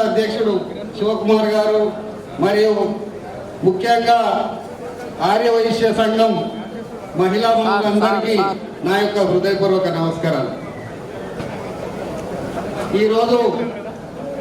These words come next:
వికారాబాద్ జిల్లా ఆర్యవైశ్య సంఘం అధ్యక్షుడిగా మా కొడంగల్ నియోజకవర్గానికి చెందినటువంటి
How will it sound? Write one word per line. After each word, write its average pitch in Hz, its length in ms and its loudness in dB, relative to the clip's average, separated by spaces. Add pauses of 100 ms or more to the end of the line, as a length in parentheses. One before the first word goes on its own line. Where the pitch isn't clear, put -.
(580)
వికారాబాద్ 226 680 2
జిల్లా 220 240 0 (260)
ఆర్యవైశ్య 214 640 2
సంఘం 196 340 4
అధ్యక్షుడిగా 196 580 2 (680)
మా 190 80 4 (540)
కొడంగల్ 220 480 2
నియోజకవర్గానికి 202 1000 2 (800)
చెందినటువంటి 196 760 2